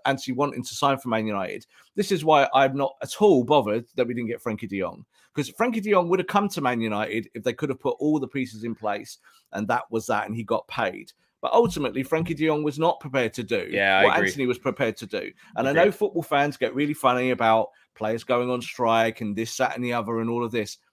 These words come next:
Speaker 1: It's not going on strike. They're not picketing the, the, the, the training ground. They're saying, "I want to leave the football club. I don't want to play for your club anymore."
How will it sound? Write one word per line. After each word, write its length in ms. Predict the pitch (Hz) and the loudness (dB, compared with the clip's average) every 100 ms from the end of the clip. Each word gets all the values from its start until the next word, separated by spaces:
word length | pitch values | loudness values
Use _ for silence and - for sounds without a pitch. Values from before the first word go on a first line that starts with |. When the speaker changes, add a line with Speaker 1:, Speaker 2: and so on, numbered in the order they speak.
| _ _ | _ _
Speaker 1:
It's 100 | 247 | -8
not 200 | 254 147 | -6 0
going 260 | 113 104 | 0 0
on 120 | 92 | -4
strike. 460 | 87 - 117 90 - | -8 -6 -4 -2 -4
They're 100 | 131 | -4
not 200 | 196 - | -4 -4
picketing 480 | - - 143 117 110 | -4 -2 -4 -4 -4
the, 120 | 120 | -4
the, 260 | - 123 120 | 0 -2 0
the, 120 | 127 95 _ | -4 -4 _
the 140 | 127 117 - | -2 -2 -2
training 360 | - 170 127 | 0 2 0
ground. 400 | 101 92 73 139 _ _ - | -2 -4 -6 -10 _ _ 4
They're 160 | 175 190 | 4 6
saying, 580 | 185 165 98 98 160 - - | 4 4 4 -2 -6 -10 0
"I 120 | 139 | 4
want 240 | 151 147 147 | 4 2 2
to 120 | 151 | 2
leave 160 | 139 | 2
the 60 | 123 | 0
football 220 | 143 - | -6 -4
club. 160 | 139 123 | -2 0
I 20 | |
don't 100 | 147 | 0
want 120 | 151 | 0
to 20 | |
play 100 | 165 | -2
for 100 | 143 | 0
your 80 | 151 | 0
club 200 | - 226 | 2 2
anymore." 440 | 196 120 95 87 | 2 0 -2 -6